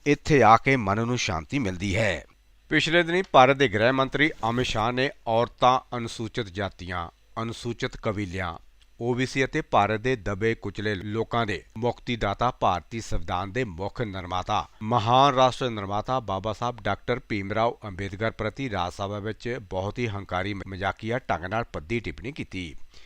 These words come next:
"ਅਸੀਂ ਇਸ ਨੂੰ ਬਾਬਾ ਸਾਹਿਬ ਦਾ ਅਪਮਾਨ ਸਮਝਦੇ ਹਾਂ, ਜੋ ਕਿਸੇ ਕੀਮਤ 'ਤੇ ਬਰਦਾਸ਼ਤ ਨਹੀਂ ਕੀਤਾ ਜਾਵੇਗਾ।"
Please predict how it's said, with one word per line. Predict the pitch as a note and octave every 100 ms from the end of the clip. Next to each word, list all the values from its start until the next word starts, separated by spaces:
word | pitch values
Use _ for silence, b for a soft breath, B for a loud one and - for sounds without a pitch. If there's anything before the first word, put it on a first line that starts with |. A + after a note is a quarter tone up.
| b b b b b _ C#3
"ਅਸੀਂ | D3 E3 E3+
ਇਸ | D#3+ C#3 D3
ਨੂੰ | D3+
ਬਾਬਾ | A2+ A2 B2
ਸਾਹਿਬ | - G#2+ B2
ਦਾ | C3 B2+ -
ਅਪਮਾਨ | G#2+ F#2 F#2+ G#2+
ਸਮਝਦੇ | - F#2 G2+ G#2+ A#2
ਹਾਂ, | B2+
ਜੋ | A#2+ A#2+
ਕਿਸੇ | - A#2 - C3
ਕੀਮਤ | - G2 A2+
'ਤੇ | C#3+
ਬਰਦਾਸ਼ਤ | A#2 G2+ F2+ G#2 A2 C3
ਨਹੀਂ | B2+
ਕੀਤਾ | B2 - C#3
ਜਾਵੇਗਾ।" | G#2 F#2 F2 G#2 F#2